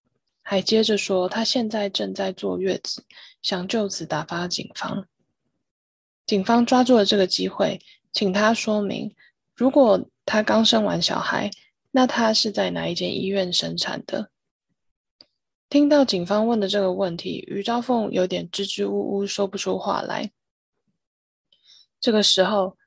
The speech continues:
警方在屋内的卧房里面也找到个婴儿，和轩轩的特征一致，所以趁势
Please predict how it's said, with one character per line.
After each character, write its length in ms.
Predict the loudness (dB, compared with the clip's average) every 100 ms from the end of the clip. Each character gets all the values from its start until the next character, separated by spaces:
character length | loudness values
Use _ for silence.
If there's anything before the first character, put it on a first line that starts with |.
| _ _
警 180 | -6 -6
方 300 | -2 -2 -2
在 240 | -2 -4 -2
屋 160 | -4
内 200 | -2 -4
的 160 | -4 -6
卧 260 | -6 -4
房 300 | -4 -8 -10
里 160 | -10 -6
面 280 | -2 -2 -4 _ _
也 120 | 0
找 160 | 2 4
到 180 | 2
个 160 | 0 -2
婴 240 | -2 -4 -4
儿， 300 | -4 -6 -8 -18 _ -2
和 220 | 0 2
轩 220 | 0 -2
轩 200 | -2 -2
的 100 | -2
特 240 | 0 0
征 240 | 0 -2 -4
一 140 | -8 -4
致， 340 | -2 -2 -6 -18 _ _ _ -20 -6
所 240 | 2 4
以 400 | 6 4 2 -6 _
趁 260 | 0 2 4
势 240 | 2 2